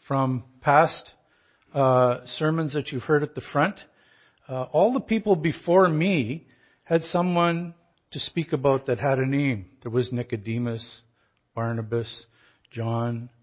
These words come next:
that type of thing. Most of them had positions that were fairly high,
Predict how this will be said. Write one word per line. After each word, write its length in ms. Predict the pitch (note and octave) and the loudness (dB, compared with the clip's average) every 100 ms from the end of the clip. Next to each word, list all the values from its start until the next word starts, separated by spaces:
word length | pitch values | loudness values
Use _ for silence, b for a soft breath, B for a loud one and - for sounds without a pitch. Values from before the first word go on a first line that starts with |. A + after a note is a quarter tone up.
| _ - | _ -12
that 200 | A2+ - | -10 -6
type 180 | A#2 | -6
of 140 | B2+ - | -6 -6
thing. 240 | D#3 B2 - b b b b | -6 -6 -10 b b b b
Most 320 | D#3 F3+ - | 2 2 2
of 80 | F3 | 0
them 220 | E3+ E3+ | 0 0
had 280 | C3+ D3 C3+ | 2 0 2
positions 540 | C#3+ B2+ D3+ - E3 C#3 | -2 -2 -2 -2 -4 -4
that 100 | C3+ | -2
were 120 | B2+ | -2
fairly 420 | - C#3+ D3 D3 | 2 4 4 4
high, 460 | A#2+ C3 C#3+ G#3 | 2 4 4 2